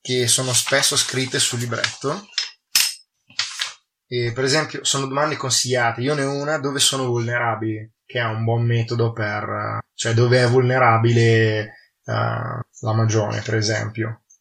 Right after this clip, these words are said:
dove si può entrare e così via. Un attimo, vado a vedere le regole per raccogliere informazioni per essere sicuro di non far cappellate.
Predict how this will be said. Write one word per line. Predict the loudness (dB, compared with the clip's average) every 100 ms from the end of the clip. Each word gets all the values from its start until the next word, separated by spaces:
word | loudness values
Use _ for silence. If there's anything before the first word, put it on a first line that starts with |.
| _
dove | -4 0
si | 0 -2
può | -12 -10 -8 -6 -6
entrare | -8 -6 -4 -4 -4 -8
e | -6
così | -8 -8
via. | -12 -14 -16 -2
Un | -2
attimo, | 0 0
vado | 0 2 2
a | 2
vedere | 2 0 0
le | 0
regole | 2 0 2
per | 2 2 2
raccogliere | 0 0 0 0
informazioni | 0 -2 -2 0 0 0 -2
per | 0
essere | 2 0 0
sicuro | -2 -2 -2
di | 0
non | 0 0
far | -4 -4
cappellate. | -8 -6 -6 -6 -6 -6 -2 -4 -4